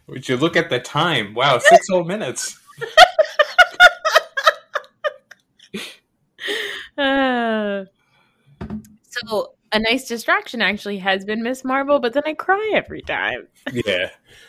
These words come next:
Speaker 1: What are we talking about first? We talking about Miss Marvel? You wanna get the tears out of the way, or you wanna, you wanna do your Real Housewives?
Speaker 2: No, let's talk about Real Housewives of the Ultimate Girls Trip 'cause it's too silly for words.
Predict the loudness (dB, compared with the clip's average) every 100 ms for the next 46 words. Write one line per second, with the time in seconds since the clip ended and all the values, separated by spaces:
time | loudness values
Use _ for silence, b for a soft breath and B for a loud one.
0 | b -2 2 4 4 4 4 4 2 0
1 | -4 -2 2 2 4 2 0 0 2 4
2 | 4 2 0 0 2 2 4 4 4 4
3 | 2 0 -2 -4 -4 -4 -4 -2 -2 -4
4 | -2 -4 -4 -4 -2 0 -2 -4 -8 -8
5 | -14 _ _ _ _ -2 2 2 2 -2
6 | -2 -2 0 0 -2 0 0 -2 -6 -6
7 | -8 -8 -8 -6 -6 -8 -12 -12 -12 -16
8 | -18 _ 0 4 4 2 0 0 -2 -4
9 | -8 -6 -6 -8 -14 -20